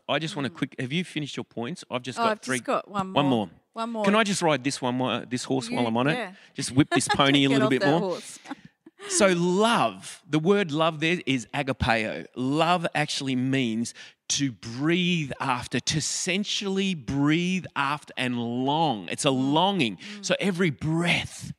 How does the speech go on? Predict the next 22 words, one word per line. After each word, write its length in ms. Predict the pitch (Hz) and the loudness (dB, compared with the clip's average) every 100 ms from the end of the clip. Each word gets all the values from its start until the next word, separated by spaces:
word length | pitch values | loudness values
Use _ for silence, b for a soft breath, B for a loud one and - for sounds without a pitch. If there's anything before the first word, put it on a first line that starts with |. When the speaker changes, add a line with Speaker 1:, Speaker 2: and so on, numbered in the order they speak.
| b b | b b
Speaker 1:
is 160 | - 135 | -4 -2
Speaker 2:
Mm. 40 | |
Speaker 1:
about 380 | 139 147 135 - | 2 2 2 0
that. 260 | 113 101 - B B | -4 -4 -10 B B
Every, 360 | 185 175 185 - | -2 0 0 0
everything 480 | 190 196 - 185 170 | 0 0 0 0 2
in 160 | 175 | 2
your 180 | 165 147 113 104 - | 4 2 0 -4 0
being, 340 | 180 175 143 | 2 4 4
your 160 | 127 120 | 2 0
breath, 640 | 101 131 165 185 175 - | -4 -4 -2 -2 -2 -2
your 180 | 156 139 | 0 0
Speaker 2:
Mm. 40 | |
Speaker 1:
spirit 760 | - - - - 247 214 123 135 - B B | 0 -4 -6 -4 0 2 2 0 -8 B B
is 220 | 160 147 | -2 0
about 500 | 123 156 143 131 123 | 0 0 0 -4 -4
that 260 | 143 - _ - | -4 -4 _ -2
thing. 380 | 180 120 82 - b b | -2 -2 -6 -16 b b
You 120 | b 113 | b -2
talk 320 | 175 175 185 | 2 2 0
about 320 | 175 180 180 | 0 2 2
it. 160 | 180 | -2